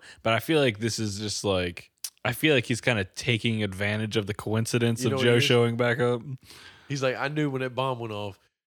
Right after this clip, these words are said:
Speaker 2: you were gonna get amnesia and start running with some gangs and get told to join the military and then come back to the Philippines."
Speaker 1: Yeah.
Speaker 2: We're like,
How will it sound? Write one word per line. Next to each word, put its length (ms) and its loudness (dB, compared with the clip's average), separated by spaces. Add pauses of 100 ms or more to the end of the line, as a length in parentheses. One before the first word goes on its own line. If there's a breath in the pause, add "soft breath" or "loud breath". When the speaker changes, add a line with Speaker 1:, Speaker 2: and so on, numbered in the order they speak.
(420)
Speaker 2:
you 140 -6
were 80 -4
gonna 120 -2
get 180 -4
amnesia 720 -2
and 80 -8
start 220 -2
running 220 -2
with 120 -4
some 140 -8
gangs 540 -4 (100)
and 120 -10
get 140 -8
told 180 -2
to 60 -4
join 220 -4
the 40 -10
military 420 -4
and 80 -14
then 100 -8
come 200 -10
back 160 -6
to 100 -8
the 60 -8
Philippines." 680 -12 (140)
Speaker 1:
Yeah. 140 -10 (260)
Speaker 2:
We're 100 -2
like, 160 0